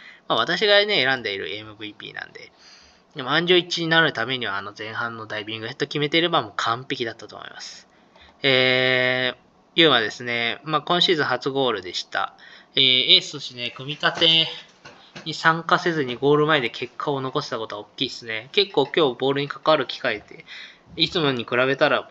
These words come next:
少なかったですけど、それもね、名護がいて、知念がいて、えー、佐野がいて、結構ね、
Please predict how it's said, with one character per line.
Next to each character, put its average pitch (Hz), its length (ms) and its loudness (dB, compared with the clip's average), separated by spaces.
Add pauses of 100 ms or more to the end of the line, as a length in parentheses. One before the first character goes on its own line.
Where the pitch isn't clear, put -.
(120)
少 - 240 -4
な 160 100 2
か - 100 -2
っ - 60 -4
た 107 80 -8
で 95 120 -6
す - 80 -12
け 113 80 -8
ど、 110 100 -12
そ - 140 -2
れ 202 60 -2
も 202 80 -2
ね、 151 180 0
名 120 160 2
護 151 140 2
が 156 120 4
い 143 100 2
て、 135 420 4 (320)
知 160 140 -2
念 117 200 -4
が 95 120 -10
い - 80 -8
て、 98 380 -2 (540)
え 98 580 -4
ー、 - 260 -18
佐 - 220 0
野 127 140 -4
が 131 120 2
い 131 80 0
て、 113 400 -2
結 185 280 0
構 127 200 -8
ね、 113 180 -6